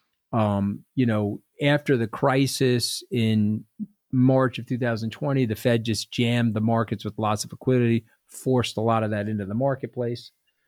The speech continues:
So you don't, you don't have that going on right now. Um, and you have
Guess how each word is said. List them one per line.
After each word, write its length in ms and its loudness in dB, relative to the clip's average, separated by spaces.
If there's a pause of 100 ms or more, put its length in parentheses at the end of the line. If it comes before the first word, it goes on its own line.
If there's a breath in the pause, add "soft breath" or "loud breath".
(160)
So 240 0
you 140 2
don't, 260 0
you 80 -2
don't 220 0
have 200 -2
that 240 0
going 300 -2
on 220 -2
right 220 -4
now. 380 -4 (800)
Um, 760 0
and 520 2
you 120 2
have 640 0